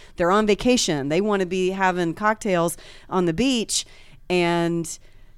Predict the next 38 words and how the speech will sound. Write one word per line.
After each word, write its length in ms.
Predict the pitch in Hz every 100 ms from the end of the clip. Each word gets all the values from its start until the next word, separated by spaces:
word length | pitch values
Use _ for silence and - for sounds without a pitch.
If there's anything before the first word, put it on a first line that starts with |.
| -
you 120 | 185
know, 180 | 170 156
she's 260 | 156 226 214
out 140 | 185
there 140 | 190
playing 280 | 180 208 196
in 100 | 190
the 80 | 185
ocean 300 | 196 202 202
with 120 | 190
the 80 | 175
kids. 340 | - 294 190
It's 100 | 208
very 200 | 285 240
frustrating. 760 | 170 - 180 - 156 135 101 71 -
Unless 340 | 190 226 -
you're 120 | 269
in 240 | - 220 226
it 160 | 214
together, 760 | - 165 151 170 175 185 233 233
truly, 520 | - 214 208 233 233
you 100 | 175
both 240 | 151 180
have 220 | 226 202 -
kids, 360 | 214 196 185
you 80 | 170
understand 640 | 175 175 160 - 175 180
the 60 | 180
role 300 | 160 170 175
that 160 | 165 -
the 60 |
kids 260 | 143 185 160
play. 460 | - 175 180 196 202 - - - - -
It's, 280 | 190 180 -
that's 260 | - 175 170
what 100 | 202
I 40 |
mean. 340 | 214 302 403